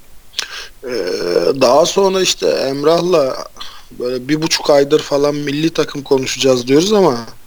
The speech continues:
milli takımda seçme yapıldığından beri hiçbir şey yapılmadığı için Emrah'la da hani biraz bir gelişme olsun da konuşalım diyoruz.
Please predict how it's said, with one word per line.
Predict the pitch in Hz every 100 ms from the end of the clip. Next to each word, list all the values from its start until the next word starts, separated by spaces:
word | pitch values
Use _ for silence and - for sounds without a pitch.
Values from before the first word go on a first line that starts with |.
| - - - - - - - - -
milli | 135 147 165 170
takımda | 160 - 170 170 165
seçme | - 143 - 160
yapıldığından | 160 147 160 160 160 160 165 165
beri | 160 156 160 - - - - - - - - - - - - - - - - - - -
hiçbir | - 151 - 165
şey | 165 170 156
yapılmadığı | 151 147 170 170 165 190
için | 247 - 202
Emrah'la | 151 151 160 170 165 160
da | 147 135
hani | 139 135
biraz | 139 143 139 139
bir |
gelişme | 139 139 135 - 156
olsun | 143 - 156
da | 139
konuşalım | - 127 117 120 113 113 110
diyoruz. | 113 170 - -